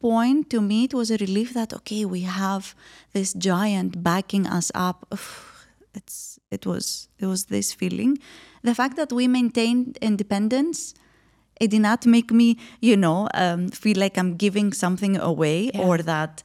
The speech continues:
Speaker 1: someone else is gonna come and tell me, "You have to do this and not that." So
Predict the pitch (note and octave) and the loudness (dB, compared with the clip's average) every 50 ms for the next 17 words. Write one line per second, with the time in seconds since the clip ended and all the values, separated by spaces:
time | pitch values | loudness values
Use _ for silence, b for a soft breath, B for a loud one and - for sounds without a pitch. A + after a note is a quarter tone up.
0 | B B B B B B B - A3 G3 G#3 G#3 G3+ G3+ G3 G3+ G#3 G3+ F#3+ G#3 | B B B B B B B 0 0 2 2 2 2 2 0 0 -2 -2 -2 0
1 | G3+ F#3+ F#3 F#3 - F#3+ F#3+ F#3+ F#3+ F#3+ F#3 - F#3+ F#3 F#3 F#3 F#3 F3 B B | 0 0 0 0 0 0 2 2 2 0 0 0 0 0 0 0 -2 -4 B B
2 | B B G#3+ G#3 A#3 B3+ C4 B3+ - - A#3 A3 A3 G#3+ - - - G#3 G3 F3+ | B B 0 2 4 4 4 2 0 0 0 0 0 -2 -6 -4 0 2 2 2
3 | E3 E3 - - F#3 F#3 F3 - F3 E3+ E3+ - - - F#3+ A3 G#3+ G3 F3+ G3 | 2 -2 -2 -2 -2 -2 -2 0 -2 -2 -2 -4 -2 0 2 2 2 2 2 0
4 | G3 E3+ E3 E3+ - _ - F3 D3+ D3+ E3 - _ - - _ b b b b | 2 2 0 -2 -4 _ 0 0 0 0 -2 -6 _ -20 -20 _ b b b b
5 | b b b b b b b b b _ _ _ - - - B3 A#3 A#3 A#3 A#3 | b b b b b b b b b _ _ _ -10 -6 -4 -4 -2 -2 -2 -2
6 | A#3 A#3+ B3 | -4 -4 -4